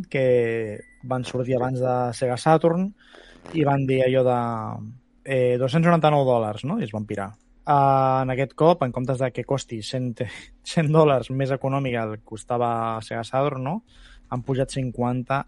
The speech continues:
euros, no? El, el seu preu. I clar, la gent es va quedar en aquell moment, no? Va ser un moment com molt, suposo que molt remarcable, no? I que s'ha quedat molt a la, a la històric, no? A la retina de, de l'usuari.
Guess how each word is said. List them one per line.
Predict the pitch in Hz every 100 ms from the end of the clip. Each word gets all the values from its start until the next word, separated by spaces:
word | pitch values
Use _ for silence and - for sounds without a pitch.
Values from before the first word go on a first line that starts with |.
| -
euros, | - 120 120 139 160
no? | 113 156
El, | 139 110 107 104 107
el | 107
seu | - 110
preu. | 107 117 113 113 _ _
I | 151
clar, | 143 147 147 120
la | 117
gent | 113 123 143
es | 139
va |
quedar | 170 156
en | 127
aquell | 120 120
moment, | 110 110 165
no? | 123 151
Va | 139
ser | -
un | 120
moment | 117 117
com | 117 123
molt, | 117 113 113 107 104 101 _ _ _ _ _ -
suposo | - 113 127
que | 127
molt | 123 127
remarcable, | 139 120 110 127 -
no? | 160 170
I | 151 123 110
que |
s'ha | 110
quedat | 113 117
molt | 117 117
a |
la, | 113 110 107 107
a | 107
la | 107
històric, | 101 - 139 139 110 -
no? | 160 170
A | 120 110 110
la | 110
retina | 117 107 117 120
de, | 107 107 113
de | 110
l'usuari. | 113 110 117 120